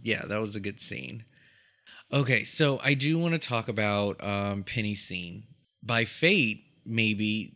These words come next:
see her child as a, a grown man and as a cop just from the song that was sang to him as a, as a child. Do you think that it was, like, the fate of God that kept Thomas running into Billy the cop,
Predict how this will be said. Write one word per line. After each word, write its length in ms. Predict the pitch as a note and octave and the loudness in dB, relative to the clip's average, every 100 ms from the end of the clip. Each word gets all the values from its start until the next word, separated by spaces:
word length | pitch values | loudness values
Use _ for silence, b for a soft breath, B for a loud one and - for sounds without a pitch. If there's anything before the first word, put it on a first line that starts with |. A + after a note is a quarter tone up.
| - | -8
see 720 | - - A2+ A2 A2 F2 - _ _ _ - | -6 -2 0 0 -2 -4 -10 _ _ _ -14
her 240 | - A#2+ | -6 -4
child 580 | G2 C3+ C#3+ G#2 G#2+ G#2+ - | 0 2 4 2 2 -2 -2
as 340 | A2 A2 G#2 - | 0 0 -2 -6
a, 140 | G#2+ G#2 - | -6 -6 -4
a 100 | A2+ | -2
grown 320 | A2 A2 G#2 | 0 0 2
man 300 | B2 A#2+ G#2+ | 4 4 2
and 100 | G#2+ | 0
as 160 | G#2 G2+ | 0 -2
a 60 | |
cop 480 | - C#3+ C3 G#2+ G#2+ | -4 0 0 0 -2
just 260 | A2 G#2+ - | -2 -2 -4
from 200 | A2+ G#2 | -4 -4
the 180 | G2+ F#2+ _ _ _ - | -4 -6 _ _ _ -10
song 680 | - - D3+ D3 G#2+ G#2+ | -4 -2 0 0 -2 -2
that 160 | G2 G2 | -2 -2
was 180 | G#2+ G2+ _ _ - B B B B | -2 -6 _ _ -20 B B B B
sang 360 | - B2+ B2+ | -2 0 2
to 120 | A#2+ A2 | 0 -2
him 200 | A2 G#2 | -2 -4
as 120 | G2 | -4
a, 160 | F#2+ - G2 | -6 -6 -6
as 160 | G2 | -6
a 60 | F#2 | -8
child. 640 | - - D3+ D#3 A#1+ C#2 - B B B B A#2 | -4 -2 0 -2 -4 -8 -14 B B B B -2
Do 140 | B2 | 2
you 80 | F3+ | 2
think 240 | G3 G3 D3 | 4 2 4
that 280 | A#2+ A2 - | 4 4 0
it 180 | A2+ F2+ | -4 -2
was, 340 | G#2+ G2+ - | -2 -2 -2
like, 200 | G#2+ G#2 | -4 -2
the 60 | G2+ | -6
fate 260 | - A2 | -2 0
of 140 | G#2 G2+ | 0 -2
God 420 | G#2 G#2+ A2+ A#2+ | 0 4 4 2
that 180 | A#2 G#2 | 0 0
kept 400 | - A2+ G#2+ - _ _ | -2 -2 -2 -4 _ _
Thomas 560 | - - A2+ A#2 A2+ - | -6 -2 0 0 -2 -4
running 480 | G#2 A2+ A2+ A#2+ - | -4 0 0 0 -2
into 580 | G#2+ A2 A#2 - B2 | -2 -2 0 0 0
Billy 320 | B2 B2+ C3 C#3 | 0 2 2 2
the 120 | C3+ | 0
cop, 440 | - C#3 C#3 C#3+ | -2 -2 -2 -4